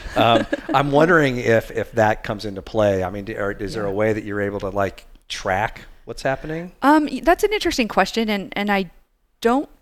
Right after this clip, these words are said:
Speaker 2: physically track the progress, I would say, just, um, individual to individual. But one thing I noticed, I was just teaching yesterday in my tax class, which is sort of my heart and soul of what I teach, although certainly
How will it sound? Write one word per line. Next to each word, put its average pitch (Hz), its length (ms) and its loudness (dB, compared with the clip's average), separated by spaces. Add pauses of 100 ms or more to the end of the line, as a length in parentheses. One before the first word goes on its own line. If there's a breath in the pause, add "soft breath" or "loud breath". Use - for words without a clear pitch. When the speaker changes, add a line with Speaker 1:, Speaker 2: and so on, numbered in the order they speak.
(340)
Speaker 2:
physically 190 640 -2
track - 560 -4
the 170 80 -4
progress, 190 680 -2
I 214 60 4
would 196 240 0
say, 180 480 -2
just, - 340 -10
um, 165 300 -6 (140)
individual 180 460 0
to 165 80 -2
individual. 165 420 -2
But 160 140 -2
one 220 140 0
thing 233 120 2
I 208 80 0
noticed, 180 280 0
I 175 60 0
was 170 80 -4
just 180 200 -8
teaching - 360 -8
yesterday 156 800 -4 (260 loud breath)
in - 80 -4
my 139 80 -6
tax - 300 -6
class, 131 240 -2
which - 120 -8
is 160 80 -8
sort 151 180 -6
of 143 80 -10
my 143 100 -4
heart 147 160 -6
and - 80 -12
soul 143 220 -8
of - 80 -20 (500 loud breath)
what 165 100 -4
I 139 80 0
teach, - 240 -4
although 151 180 0
certainly 170 400 -2